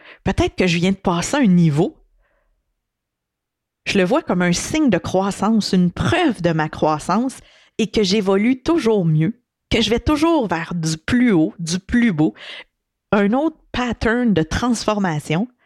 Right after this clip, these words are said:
au lieu de voir ça comme un pattern de régression. Et ce que je te propose aujourd'hui, c'est vraiment de t'imaginer dans une partie de Mario Bros. Et si tu m'écoutes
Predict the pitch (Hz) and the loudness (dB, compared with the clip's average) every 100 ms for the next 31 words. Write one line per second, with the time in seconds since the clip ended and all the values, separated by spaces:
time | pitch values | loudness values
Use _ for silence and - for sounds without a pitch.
0 | _ - - _ 285 240 170 170 202 - | _ -20 -20 _ 0 2 2 0 0 -4
1 | _ _ 180 170 170 - 214 180 165 160 | _ _ -4 0 -2 -2 -2 0 0 -2
2 | 165 160 180 196 202 151 156 135 180 165 | -4 -4 -2 0 2 2 0 0 -2 -4
3 | - 147 - 143 - _ _ _ _ _ | -6 -12 -8 -10 -10 _ _ _ _ _
4 | _ _ _ _ _ _ _ - - - | _ _ _ _ _ _ _ -20 -20 -10
5 | - 208 - - 202 226 - 427 226 202 | -2 0 0 -2 -2 -2 0 0 0 0
6 | 202 208 349 - 185 170 214 208 175 214 | 0 0 -4 -2 -4 -2 0 2 4 2
7 | 294 _ _ _ _ _ 180 180 - 277 | -2 _ _ _ _ _ -2 -2 -2 -2
8 | 311 285 226 294 214 165 165 165 - 254 | 0 2 0 2 2 2 0 -2 -4 0
9 | 247 196 165 156 151 156 - - - _ | 0 0 0 0 0 -2 -4 -14 -20 _
10 | _ _ - 208 - 523 - 185 175 - | _ _ -2 -2 -2 -6 0 2 2 0
11 | 180 196 202 | 0 0 -2